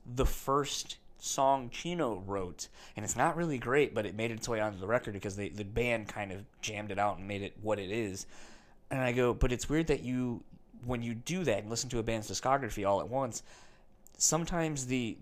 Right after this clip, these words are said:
the subtle shifts are so glaringly obvious when you have everything at your fingertips like that,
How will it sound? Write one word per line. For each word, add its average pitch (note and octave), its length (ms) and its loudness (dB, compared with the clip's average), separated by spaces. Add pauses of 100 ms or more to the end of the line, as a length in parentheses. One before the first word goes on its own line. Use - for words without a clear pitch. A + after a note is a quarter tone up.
the B2 160 0
subtle C3 460 2
shifts - 580 -2 (300)
are A2 160 0
so A#2+ 380 0
glaringly B2 600 0
obvious A2 460 2
when G#2+ 100 -4
you G2 180 -4 (180)
have A2+ 200 0
everything A2 400 0
at F#2 120 -2
your G2 100 -6
fingertips A2+ 500 -2
like D3 160 0
that, E3 320 -2